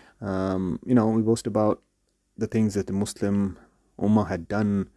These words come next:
and, uh, the coffee was invented by the Muslims because they used to drink it to keep themselves awake, to, uh,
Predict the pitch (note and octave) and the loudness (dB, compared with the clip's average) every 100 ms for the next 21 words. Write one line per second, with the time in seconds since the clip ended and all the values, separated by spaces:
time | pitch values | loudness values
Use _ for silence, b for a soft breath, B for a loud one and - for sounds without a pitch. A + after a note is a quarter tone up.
0 | b b b - G2 F#2+ F#2+ F#2+ F2 - | b b b -6 -4 -2 0 0 -2 -8
1 | - A2 - A2+ G2 F#2 F#2 F#2 G2+ G2+ | -2 -2 2 2 2 0 -2 -2 -2 -2
2 | F#2 F#2 F2 G2+ - G2+ G2 G2 - - | -4 -4 -2 -4 -4 -2 -2 -4 -8 -8
3 | F#2 - F#2 G2+ - F2 G2 G2 - F#2+ | -8 -4 -2 -2 -4 -2 0 0 -2 -4
4 | - G2 - - G2 F#2+ F#2 - F2+ F2+ | -4 -8 -6 -8 -6 -6 -6 -4 -4 -4
5 | _ B B B - G2 G2 G2+ G2+ - | _ B B B -4 0 2 2 0 -6
6 | G2+ F#2+ F#2 F2 F2+ E2+ | -4 -2 0 0 -2 -4